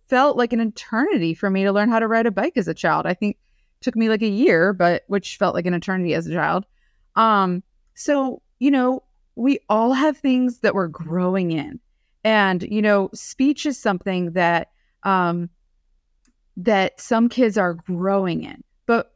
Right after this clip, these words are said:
you know, we all have those areas that we're growing in. Um, and so it doesn't mean we're dumb. It just means we're human. And nobody is born good at everything. So let's not make fun of each,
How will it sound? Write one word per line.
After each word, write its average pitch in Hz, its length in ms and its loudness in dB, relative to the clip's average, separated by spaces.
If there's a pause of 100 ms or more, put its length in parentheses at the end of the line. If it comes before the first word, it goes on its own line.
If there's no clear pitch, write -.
you 214 140 -4
know, 254 260 0
we 202 160 0
all 185 200 4
have 170 240 0
those 170 200 -2
areas 165 280 -2
that 160 120 -2
we're 170 140 -2
growing 175 320 -2
in. 175 220 -2 (360)
Um, 196 500 2
and 220 220 0
so 214 420 0 (300)
it 247 140 0
doesn't 247 340 0
mean 262 220 2
we're 294 140 0
dumb. 180 580 -2
It 214 80 -2
just - 240 -6
means 220 280 -2
we're 254 120 -2
human. 247 720 -4 (220)
And 226 280 0 (200)
nobody 240 640 2
is 277 260 -2
born 208 680 -2
good 185 240 2
at 185 220 -2
everything. 202 840 -2 (380)
So - 160 0
let's 262 240 0
not 277 160 2
make 240 180 0
fun 359 160 -2
of 370 100 0
each, 233 240 -4